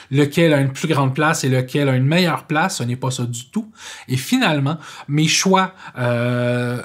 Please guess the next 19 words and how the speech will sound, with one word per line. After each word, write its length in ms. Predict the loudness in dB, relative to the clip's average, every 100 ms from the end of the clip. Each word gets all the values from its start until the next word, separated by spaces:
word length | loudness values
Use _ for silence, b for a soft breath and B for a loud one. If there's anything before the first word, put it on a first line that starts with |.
| -6
au 140 | -2
niveau 240 | 2 2 2
éditoriaux, 600 | 0 0 2 4 2 0 -4
euh, 400 | -2 0 0 -2
ce 180 | -4 -4
ne 120 | -2
sont 180 | 0 0
pas 160 | 0 0
des 140 | 0
critiques 520 | -2 -4 -2 -4 -6 -4
envers 300 | -2 0 0
les 200 | 0 -2
éditeurs, 500 | -2 -2 0 2 0
envers 260 | 0 -2
les 100 | -4
créateurs 500 | -6 -6 -4 -4 -6
et 60 | -8
créatrices, 640 | -6 -6 -4 -2 -2 -4 B B B B -2
euh, 400 | 2 4 4 2